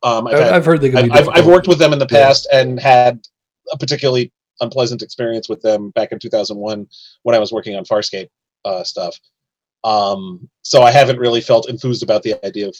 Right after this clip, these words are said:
Speaker 1: of going back. I was actually thinking about going to Vegas this year, except of course,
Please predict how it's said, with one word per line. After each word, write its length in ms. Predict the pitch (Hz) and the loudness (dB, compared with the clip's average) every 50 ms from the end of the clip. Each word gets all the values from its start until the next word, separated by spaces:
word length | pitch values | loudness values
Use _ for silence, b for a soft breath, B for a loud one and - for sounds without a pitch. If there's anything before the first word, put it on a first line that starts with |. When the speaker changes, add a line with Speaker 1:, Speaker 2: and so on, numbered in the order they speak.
| - | -14
Speaker 1:
of 140 | 110 98 - | -14 -14 -12
going 240 | - 98 95 92 92 | -12 -14 -12 -10 -10
back. 220 | 98 98 98 - - - | -8 -8 -8 -10 -2 -2
I 80 | - | -2
was 120 | 170 165 160 | 0 4 4
actually 340 | 175 - - - 170 160 143 | 4 4 4 2 -2 -4 -2
thinking 440 | - 165 160 156 - 147 135 135 135 - | -2 -2 -2 -2 -2 -4 -4 -6 -6 -6
about 420 | 123 107 131 131 120 127 127 127 | -2 0 2 2 2 2 0 -2
going 260 | 123 123 123 120 120 117 | -2 -2 -2 -2 -4 -6
to 100 | - 104 | -8 -4
Vegas 340 | 117 117 113 107 113 107 | -4 -4 -4 -4 -6 -2
this 180 | - 175 170 - | 0 0 0 0
year, 200 | - 123 113 120 | -2 -2 -2 -4
except 320 | 120 - - 113 - - | -4 -4 -6 -8 -8 -8
of 80 | 113 - | -14 -10
course, 420 | _ 117 101 98 101 - - - | _ -8 -6 -6 -8 -10 -12 -12